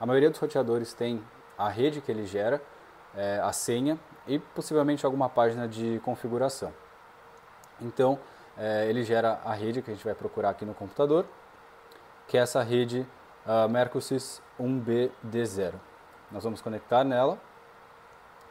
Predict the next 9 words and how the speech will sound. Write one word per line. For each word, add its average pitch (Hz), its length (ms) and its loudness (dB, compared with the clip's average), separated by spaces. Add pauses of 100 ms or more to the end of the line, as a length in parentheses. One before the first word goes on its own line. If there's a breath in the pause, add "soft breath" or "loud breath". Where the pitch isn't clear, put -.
e 117 120 0
a 123 140 4
senha 123 480 -4 (460 loud breath)
é 98 160 -2
zero 98 420 0
quatro 170 540 2 (1400)
sete - 480 0
cinco 151 560 -4 (1500)
dezoito 127 880 0